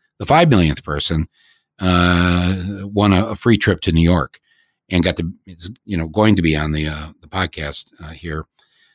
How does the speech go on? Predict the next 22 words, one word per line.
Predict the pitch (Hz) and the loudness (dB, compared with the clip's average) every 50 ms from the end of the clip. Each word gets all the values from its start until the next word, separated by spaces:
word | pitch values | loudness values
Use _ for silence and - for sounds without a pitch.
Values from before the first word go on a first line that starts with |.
| _ _ _ - | _ _ _ -18
uh, | 76 73 73 76 76 76 - | -16 -14 -14 -14 -16 -16 -12
shortly. | - - - 110 107 - - 78 76 78 82 - _ _ | -8 -2 0 0 0 0 -4 -6 -6 -6 -8 -10 _ _
Uh, | - 76 73 73 73 73 - - _ _ _ - _ _ _ - - _ _ _ _ 285 _ _ _ | -16 -16 -16 -16 -16 -20 -20 -20 _ _ _ -20 _ _ _ -20 -20 _ _ _ _ -20 _ _ _
she | - - - 110 90 - | -4 -2 2 2 2 0
couldn't | - - - 131 107 92 85 | 0 0 0 2 2 4 4
do | 110 120 101 | 6 6 4
it | 78 | 4
back | 73 87 85 82 - | 4 0 -2 -2 -4
when | 90 87 | -2 -2
we | 78 | 0
hit | - 98 90 | 0 -2 -4
five | - - 85 78 76 | -4 -4 -2 -2 2
million | 92 110 110 92 80 | 2 4 4 4 4
because | 78 78 - - 82 - | 2 0 -2 -4 -2 0
she | - - - 82 | 0 2 2 2
happened | - 78 69 - 90 80 | 0 -2 -4 -4 -4 -6
to | 76 | -4
be | - 78 76 | 0 0 0
in | 76 80 | 2 0
the | 80 78 | 0 0
Army | 76 76 78 80 | 0 0 -2 -2
Corps | - - - 80 78 73 78 - | -4 -6 -8 -6 -4 -4 -4 -6